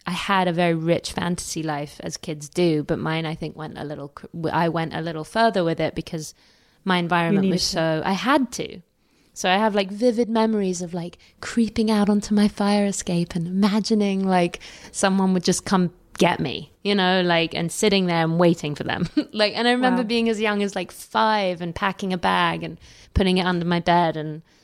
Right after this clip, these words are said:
Speaker 1: and, you know, waiting to, just in case the house burnt down. You know, like, I was a vet. If we, I remember getting in a car once and we nearly hit another car and we swerved off the road and everyone, like, took a deep breath and, like,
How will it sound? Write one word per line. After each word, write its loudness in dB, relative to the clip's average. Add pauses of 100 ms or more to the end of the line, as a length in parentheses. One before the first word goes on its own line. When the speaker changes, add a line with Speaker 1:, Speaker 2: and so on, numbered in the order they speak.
(460)
Speaker 1:
and, -2 (120)
you -2
know, -4 (180)
waiting 2
to, -16
just 0
in 0
case 0 (180)
the 2
house 0
burnt -10
down. -6 (440)
You -2
know, 2
like, 0
I 2
was 0
a -2
vet. 0
If -8
we, 0
I -4
remember 2
getting 0
in -4
a -6
car 0
once -4
and -6
we -4
nearly -2
hit 0
another 0
car 0
and -4
we -6
swerved 0
off -2
the -4
road 2 (460)
and 2
everyone, 2
like, -4
took -6
a -6
deep -6
breath 0
and, -12
like, -12